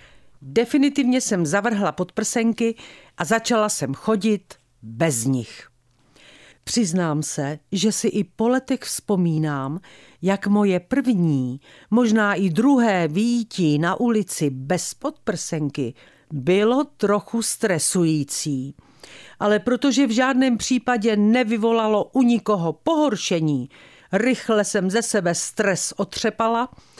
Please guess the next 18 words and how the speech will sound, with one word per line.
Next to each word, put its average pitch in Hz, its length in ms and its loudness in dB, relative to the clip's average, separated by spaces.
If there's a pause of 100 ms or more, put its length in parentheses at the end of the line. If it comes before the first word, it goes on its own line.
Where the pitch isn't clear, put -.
(380)
a 196 80 -2
začala 180 460 0
jsem 151 300 -2
žít 208 600 -6 (140)
svobodný, 185 1300 -2 (280)
nesvazující 240 1500 0
život 220 560 -2 (540)
bez 123 360 -6
podprsenky. 135 1000 -6 (960)
Měla 302 280 4
jsem 175 300 0
malá 233 500 2
býtnická 196 1000 -2
prsa, 151 540 -4 (280)
jak 190 240 0
jsem 147 240 0
ráda 160 420 0
říkala. 147 600 -4